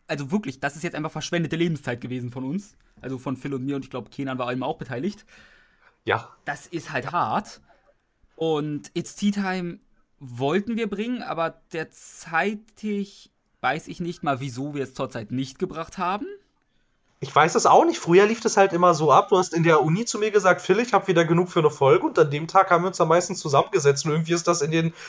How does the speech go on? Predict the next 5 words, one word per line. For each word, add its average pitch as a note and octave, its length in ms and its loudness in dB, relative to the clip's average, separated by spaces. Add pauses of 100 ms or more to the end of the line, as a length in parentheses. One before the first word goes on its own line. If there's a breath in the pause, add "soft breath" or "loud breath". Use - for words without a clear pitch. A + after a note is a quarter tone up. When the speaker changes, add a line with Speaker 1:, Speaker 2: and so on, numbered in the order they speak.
(120 loud breath)
Speaker 2:
letzten D#3+ 360 4
zwei D3+ 280 2
Wochen F3 360 -2 (360 soft breath)
nicht D#3 200 -8
passiert. E3 460 0